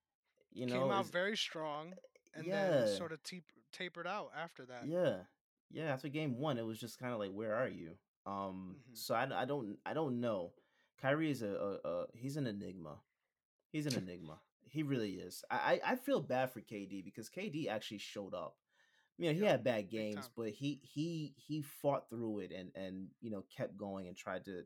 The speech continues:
Speaker 1: tried to will a team to a win. Um,
Speaker 2: Even when he w-, when nothing was going, like, he was
Speaker 1: Nothing
Speaker 2: still
Speaker 1: was going.
Speaker 2: trying, yeah.
Speaker 1: Yeah, yeah. So I, I, I, I wouldn't even blame him if he decided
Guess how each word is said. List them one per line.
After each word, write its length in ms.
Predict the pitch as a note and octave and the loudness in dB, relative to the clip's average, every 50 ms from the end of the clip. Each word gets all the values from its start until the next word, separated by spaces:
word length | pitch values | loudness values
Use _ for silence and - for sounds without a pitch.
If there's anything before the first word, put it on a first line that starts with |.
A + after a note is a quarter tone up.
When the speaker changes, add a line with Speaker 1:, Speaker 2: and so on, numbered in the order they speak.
| - - - - _ - | -10 -14 -18 -16 _ -8
Speaker 1:
tried 340 | - B2+ C3 D3+ D3 C#3 - | -2 2 4 4 4 2 0
to 200 | - A#2+ G#2+ G2 | -2 -4 -4 -4
will 220 | G2 G2+ F#2 F#2 | -4 -4 -6 -6
a 60 | F2+ | -8
team 400 | - - - G#2 F#2+ F#2 F2+ - - - - | -10 -10 -8 -8 -8 -8 -10 -12 -14 -14 -12
to 100 | G2+ F#2 | -10 -10
a 60 | F2+ | -8
win. 300 | F2+ F2 F2 D#2 D2+ G2+ - _ _ _ _ _ _ _ _ _ - | -8 -10 -10 -12 -12 -14 -16 _ _ _ _ _ _ _ _ _ -6
Um, 540 | G#2 G#2+ G#2 G2+ G2 G2 G2+ G2 F#2+ G2 - - | -4 -4 -2 -2 -2 -2 -2 -4 -4 -6 -6 -4
Speaker 2:
Even 360 | A#3 A#3+ G3+ G#3 F#3+ E3+ E3+ | -4 -2 0 -2 -2 -2 0
when 220 | F#3 G#3+ G3+ F#3+ | 0 0 0 0
he 120 | D3 D3 F3+ | -2 -4 -6
w-, 200 | D#3+ D#3+ D3+ D3+ D3+ | -8 -10 -14 -12 -8
when 260 | D#3 E3+ D#3+ D#3 D#3+ E3+ | -6 -6 -6 -4 -2 0
nothing 380 | F#3+ G3 - - E3+ D#3 D3+ | 0 0 0 -2 -6 -8 -8
was 160 | D3 C3+ - | -10 -12 -12
going, 300 | - C#3+ B2+ A2+ G2 - _ - B2+ | -10 -12 -12 -12 -16 -20 _ -20 -20
like, 140 | C3 A#2+ - | -18 -16 -12
he 180 | - - G#3 | -10 -8 -6
was 180 | A2+ A2+ A#2+ B2+ | -2 0 0 2
Speaker 1:
Nothing 120 | C3 C3 - | 2 2 2
Speaker 2:
still 200 | A3+ G#3+ G#3 F#3 | 4 4 4 2
Speaker 1:
was 100 | - - | 2 -2
going. 140 | G#3 F#3+ | -2 -2
Speaker 2:
trying, 320 | F3 D#3 D3 B2+ G#2 G2+ - - A#2 | 0 -2 -2 -4 -6 -12 -18 -20 -16
yeah. 240 | C#3+ D3+ C#3+ B2+ A2 | -14 -12 -12 -12 -12
Speaker 1:
Yeah, 540 | G#2 G2+ G2+ G#2 G#2+ G#2+ G2+ G2 G2 F#2+ F2+ | -10 -6 -2 0 0 0 0 0 -2 -4 -4
yeah. 380 | F2+ F#2 G2 G2+ G2 F#2+ F#2 F2+ | -4 -4 -4 -4 -4 -2 -4 -4
So 260 | - - - A2+ A2 | -6 -2 0 2 2
I, 180 | G#2+ - C#3+ C#3+ - - | 2 2 0 -2 -2 -2
I, 280 | C#3+ C#3+ - - D3 C#3+ | -2 -2 0 0 -2 -2
I, 60 | - - | 0 0
I 120 | A2+ D3 F#3 | 0 0 0
wouldn't 260 | F3+ F#3+ F3 C3+ B2+ | 0 0 -2 -2 -2
even 180 | A#2 A2 G2+ F#2+ | -2 -2 -2 -2
blame 280 | G2+ G#2 G#2 G2+ G2 | -2 -2 -2 -4 -4
him 160 | G#2 F#2+ F#2+ | -6 -8 -10
if 160 | F2 F2 - - | -10 -12 -12 -10
he 140 | G#2 G2 | -10 -10
decided 500 | F#2 G2 - - A2 F#2+ F2+ F2+ F2 - | -10 -8 -8 -6 -4 -4 -4 -4 -6 -6